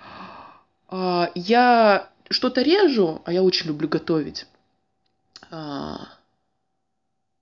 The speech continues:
и я мозгом понимаю, что я порезалась,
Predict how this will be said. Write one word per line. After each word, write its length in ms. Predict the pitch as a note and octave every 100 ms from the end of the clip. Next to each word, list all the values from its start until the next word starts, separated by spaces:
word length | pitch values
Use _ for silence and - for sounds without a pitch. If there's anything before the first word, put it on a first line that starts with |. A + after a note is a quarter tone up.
| _
и 520 | - G3 G3+ F#3+ F3 - _ _ _ _ _ _ _ _ _ _ _ _ -
я 240 | F#3 A3 G#3
мозгом 500 | G#3+ B3+ G#3 D#3+ D#3+
понимаю, 520 | F3 F#3+ G#3 F#3+ D#3+
что 180 | - F3
я 100 | F#3+
порезалась, 880 | G3 A3+ E4+ E4+ B3+ D#3+ - -